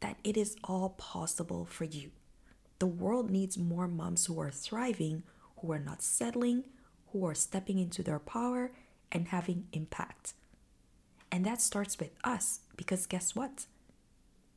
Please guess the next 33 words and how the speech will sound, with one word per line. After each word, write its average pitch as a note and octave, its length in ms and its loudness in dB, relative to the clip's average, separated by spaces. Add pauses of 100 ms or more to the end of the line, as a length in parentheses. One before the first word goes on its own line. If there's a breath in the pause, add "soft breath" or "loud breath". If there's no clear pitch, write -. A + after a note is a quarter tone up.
We E3 120 4
have D3+ 200 -2
young F3 220 4
people G3+ 320 -2
around G#3 400 2
us. G#3+ 260 2 (360)
We C#3+ 120 -2
have C#3 200 -6
children A#3 460 -2
who A#3 120 -2
are F#3+ 60 2
looking F#3 320 -2
up F3 180 -2
to - 200 -2
us. A3+ 320 0 (1040)
And G3 160 4
yes, B3+ 400 -2
it G#3+ 140 -2
might F#3+ 160 2
feel A#3 160 -2
like F#3+ 220 -2
a - 20 -2
lot F#3+ 180 -4
of F3+ 140 -2
pressure C4+ 340 -2
because E3 260 -2
there E3 120 0
are D#3 60 0
not D#3+ 400 -4
that - 180 -2
many E3+ 340 2
of D3+ 160 -2
us, D#3+ 220 0